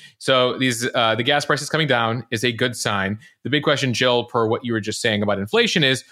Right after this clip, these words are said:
what does that mean for what the Federal Reserve does when it meets later this month? So at an event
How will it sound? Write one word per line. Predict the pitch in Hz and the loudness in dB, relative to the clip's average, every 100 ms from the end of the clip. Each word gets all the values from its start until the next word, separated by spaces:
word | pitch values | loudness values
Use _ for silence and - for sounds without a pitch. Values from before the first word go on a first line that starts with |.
| - _ | -20 _
what | 117 135 | -2 2
does | 175 170 | 2 2
that | 180 | 0
mean | 139 131 135 | 0 0 0
for | 123 | 0
what | 123 120 | 0 -2
the | 117 | -2
Federal | 135 123 113 | 0 0 0
Reserve | 107 95 117 151 143 107 | -2 -2 0 2 2 0
does | 98 95 92 - - | 0 0 -4 -8 -4
when | 110 | -2
it | 104 117 | -2 -2
meets | 113 127 123 - - | -2 -2 -2 -8 -8
later | 117 113 110 | -2 0 0
this | 98 - | -2 -2
month? | 117 110 87 - _ _ | 0 0 -2 -12 _ _
So | _ 143 | _ 0
at | 127 | 2
an | 139 | 0
event | 117 143 160 | 2 2 0